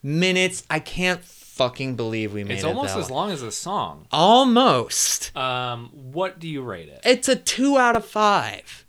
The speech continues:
Speaker 1: It's so inoffensive and it's so whatever. I'm just <laughs> glad that it's over.
Speaker 2: Same. Uh, two out of five.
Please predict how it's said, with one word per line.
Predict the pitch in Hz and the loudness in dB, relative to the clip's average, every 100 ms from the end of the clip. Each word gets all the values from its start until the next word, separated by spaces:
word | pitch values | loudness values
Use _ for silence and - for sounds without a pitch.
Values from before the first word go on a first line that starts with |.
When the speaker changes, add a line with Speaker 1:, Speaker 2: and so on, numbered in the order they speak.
| 170 | -4
Speaker 1:
It's | 175 | -2
so | - - 233 214 214 220 202 | -2 2 4 6 6 4 2
inoffensive | 220 214 208 190 180 180 175 190 185 175 | 2 2 0 0 0 -2 -2 0 0 0
and | 170 151 | -4 -2
it's | 143 - | -4 -6
so | - - - 196 196 190 185 180 151 | -4 -2 2 4 4 4 2 0 -2
whatever. | 113 113 131 170 175 170 _ - 151 175 160 175 170 - | -8 -6 2 4 4 2 _ -2 2 2 2 2 2 0
I'm | 151 151 143 | -4 -2 -2
just | - 156 156 - - | 2 4 2 0 -2
<laughs> | |
glad | 175 175 156 147 190 | 2 4 4 2 2
that | 185 240 233 | 4 6 6
it's | 220 - - 190 | 4 0 -4 2
over. | 190 147 - - - - 131 - - | 2 0 -8 -12 -12 -10 -10 -12 -14
Speaker 2:
Same. | 127 113 101 _ _ 247 - | -10 -10 -10 _ _ -18 -8
Uh, | 392 120 123 - | -4 -2 -2 -4
two | 214 | -2
out | 214 | -2
of | 208 | -2
five. | 214 - | -6 -6